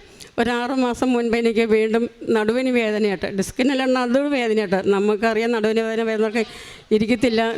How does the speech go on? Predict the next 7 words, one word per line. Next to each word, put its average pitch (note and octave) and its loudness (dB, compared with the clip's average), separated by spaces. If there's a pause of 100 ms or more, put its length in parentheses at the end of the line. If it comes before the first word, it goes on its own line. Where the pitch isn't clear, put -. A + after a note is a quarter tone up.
നിൽക്കത്തില്ല, A3 2 (500)
നമുക്കൊന്നും C#4 2
ചെയ്യത്തില്ല, A#3 0 (640)
പുഴിഞ്ഞ് C4 2
സാധനം B3+ 0
എടുക്കാനും B3+ 0
പറ്റാത്തൊരവസ്ഥയായിരുന്നു. A3 0